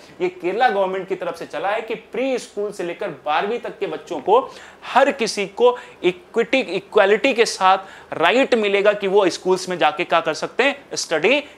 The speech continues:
कर सकते हैं। और इसी program के अंतर्गत कौन सी scheme launch की गई है, कौन सा project launch किया गया है? नामत बसाई केरला project launch किया गया है और इसके अंतर्गत बच्चों को मदर टंग में पढ़ाया जाएगा, यानी कि उनकी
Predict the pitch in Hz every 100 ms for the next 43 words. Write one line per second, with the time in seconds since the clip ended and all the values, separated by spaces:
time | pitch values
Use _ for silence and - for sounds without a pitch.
0 | _ 180 175 - 151 - - 160 151 175
1 | 135 - - 156 - - 202 - 311 269
2 | 208 185 196 185 196 196 190 175 185 175
3 | 185 - 190 202 202 196 - 208 202 196
4 | 190 208 196 233 - 196 190 208 190 180
5 | 185 190 185 180 190 196 190 208 220 311
6 | - - 165 147 160 180 190 220 220 135
7 | 160 160 - 170 175 190 190 170 160 170
8 | 160 147 151 143 147 156 196 190 214 208
9 | 247 302 - - 175 185 - 196 170 156
10 | 214 160 170 208 - 202 - - - 147
11 | 214 - - 269 - 247 240 175 185 202
12 | 262 247 - 208 202 196 208 220 175 156
13 | 170 180 185 180 156 151 160 165 196 196
14 | 156 165 170 180 180 165 175 185 226